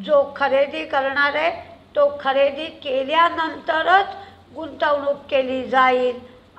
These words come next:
असं व्ही मार्टने सांगितलंय. ऑइल एक्सपोर्टच्या बाबतीत मात्र रशिया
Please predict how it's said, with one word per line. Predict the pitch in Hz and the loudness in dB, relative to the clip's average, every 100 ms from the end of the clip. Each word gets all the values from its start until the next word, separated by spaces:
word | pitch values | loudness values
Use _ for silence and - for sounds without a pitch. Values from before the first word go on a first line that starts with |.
| 339 | -4
असं | 269 - 269 320 - - - - - | -4 -2 -2 -4 -10 -20 -20 -18 -8
व्ही | 214 311 | -4 -4
मार्टने | 302 254 262 254 247 247 269 | -4 0 2 2 -2 -10 -8
सांगितलंय. | 269 294 247 247 240 208 - - - - - - - - - - - - - - - - | -2 -2 0 -4 -4 -12 -14 -20 -20 -20 -20 -20 -20 -20 -20 -20 -20 -20 -20 -20 -18 -2
ऑइल | 359 311 370 427 | 2 4 4 2
एक्सपोर्टच्या | 453 - 349 339 - - 370 349 - 359 | 0 -2 -4 -4 -10 -2 0 -2 -2 0
बाबतीत | 330 277 285 - - 320 - | 4 4 2 -4 -10 -10 -8
मात्र | 254 262 - 240 226 226 - - - _ _ _ _ - | -2 -2 -2 -8 -6 -6 -8 -18 -20 _ _ _ _ -8
रशिया | 247 277 277 277 381 381 | -2 2 2 0 2 4